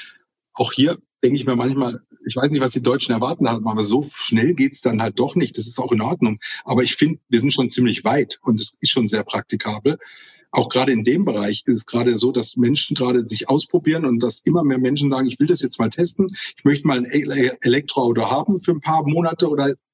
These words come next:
wenige Jahre und dann erstmal, bevor sie vielleicht kaufen, dann so ein Auto-Abo abschließen bei uns oder einen Leasingvertrag abschließen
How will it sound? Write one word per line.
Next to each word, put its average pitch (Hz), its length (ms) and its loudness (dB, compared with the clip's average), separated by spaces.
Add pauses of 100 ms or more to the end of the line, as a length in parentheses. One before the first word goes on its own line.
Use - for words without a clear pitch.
wenige 147 320 4
Jahre 143 400 0 (360)
und 117 460 2
dann 127 340 0
erstmal, 143 360 0
bevor 131 280 0
sie 139 120 -4
vielleicht 117 300 -2
kaufen, 147 360 0
dann 127 140 0
so 127 80 0
ein 127 80 -2
Auto-Abo 156 500 0
abschließen 160 480 -2
bei 151 80 0
uns 151 320 0
oder 117 160 0
einen 110 80 2
Leasingvertrag 151 720 -2
abschließen 143 480 0